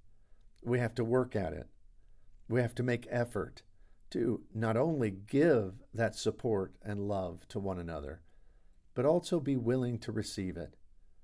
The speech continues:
and not close ourselves off. So today, as you reflect on what an encouragement you are to others as they're living out this new life in the body of Christ, also reflect on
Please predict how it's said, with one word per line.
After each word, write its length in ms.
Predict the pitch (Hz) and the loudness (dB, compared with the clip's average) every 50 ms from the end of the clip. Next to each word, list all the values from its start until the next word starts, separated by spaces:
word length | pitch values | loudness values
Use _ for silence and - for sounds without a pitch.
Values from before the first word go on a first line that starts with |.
| - - | -14 -8
and 160 | - 110 110 107 | -4 -2 0 2
not 260 | 104 98 92 - - | 2 2 0 -2 -4
close 300 | - 110 104 95 - 101 | -2 0 0 0 0 -2
ourselves 420 | 92 - - - 82 71 78 - | -2 -2 -2 -4 -4 -4 -4 -2
off. 280 | - 65 55 - - - - - - - - - - - - - - - - - - - - - - - - - - - - - - - - | -2 -2 -2 -2 -6 -12 -18 -20 -20 -20 -20 -20 -20 -20 -20 -20 -20 -20 -20 -20 -20 -20 -20 -20 -20 -20 -20 -20 -20 -20 -20 -20 -20 -10 -4
So 120 | - 147 | -2 0
today, 320 | 135 151 151 170 190 196 | 2 4 6 8 8 8
as 140 | 185 147 - | 8 6 4
you 80 | 131 120 | 2 2
reflect 480 | 117 107 - - 127 120 113 - - | 2 2 2 2 2 2 0 0 -2
on 240 | 110 107 101 98 - - - - - - - - - | -2 -2 -2 -4 -8 -12 -18 -20 -20 -20 -20 -18 -6
what 180 | - 135 139 135 | 0 2 4 4
an 80 | 131 | 4
encouragement 640 | 117 107 104 - - 131 127 117 120 - 113 104 - | 2 0 -2 0 2 4 4 4 2 0 -4 -4 -4
you 240 | 107 113 135 160 156 | -2 -2 0 2 4
are 160 | 135 110 95 | 4 2 2
to 180 | - - - - - | 0 -4 -4 -4 -4
others 360 | 107 92 90 95 95 - - | -4 -4 -4 -6 -6 -2 -2
as 160 | 107 98 - | -2 -2 0
they're 260 | - 110 107 101 101 - - - - | 0 0 0 0 -2 -6 -18 -12 -6
living 320 | - 123 131 120 127 120 120 | -2 0 0 2 2 2 0
out 200 | 113 110 110 - | 0 0 0 -2
this 200 | 110 101 - 110 | -4 -4 -4 -4
new 180 | 110 110 113 | -2 -2 -2
life 520 | 104 98 98 92 85 85 87 85 - - - - - - | -2 -2 -2 -4 -6 -6 -8 -12 -14 -16 -18 -18 -14 -8
in 100 | - 107 | -6 -4
the 60 | 107 | -4
body 320 | 98 90 101 101 98 98 95 | -2 0 0 0 0 -2 -4
of 100 | 87 - | -8 -8
Christ, 520 | - - 98 82 82 87 98 - - - - - - - - - - - - - - - - - - - - - - | -4 -4 -4 -4 -4 -8 -12 -14 -16 -18 -20 -20 -20 -20 -20 -20 -20 -20 -20 -20 -20 -20 -20 -20 -20 -20 -20 -6 0
also 280 | - 156 180 180 - 220 | 4 4 4 4 4 0
reflect 540 | 196 175 143 135 - 135 127 123 123 - 123 | 2 2 0 2 0 0 0 0 0 -2 -2
on 260 | 113 107 107 107 101 | 0 0 0 -2 -4